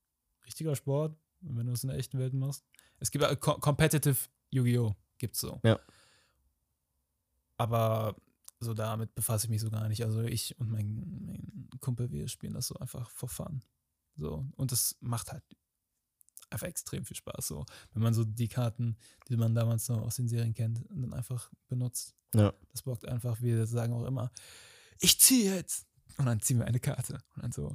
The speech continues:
Speaker 1: Und wir sagen auch immer, wir glauben's an, ans Herz der Karten. Das ist
Speaker 2: Ja,
Speaker 1: ganz
Speaker 2: wir,
Speaker 1: wichtig.
Speaker 2: wir in Köln sagen immer was anderes, nachdem wir sagen, wir ziehen jetzt. Aber,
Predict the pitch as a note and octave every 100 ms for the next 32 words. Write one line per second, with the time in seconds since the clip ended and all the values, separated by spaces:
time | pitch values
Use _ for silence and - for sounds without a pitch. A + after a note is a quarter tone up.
0 | D3 - B2+ A#2+ B2 C3 B2 A#2+ A#2+ A#2
1 | - A#2+ B2 D3 - B2+ A2+ B2+ - -
2 | C3+ C3+ B2+ A2+ G#2 G2+ B2+ A2+ - C3
3 | _ A2 G#2+ G#2 A2+ A2 G#2 G2 F#2+ F#2+
4 | - F#2+ F#2+ F#2+ F#2+ F#2 F2+ F#2 F#2 F#2
5 | F2+ F2+ F#2 - F#2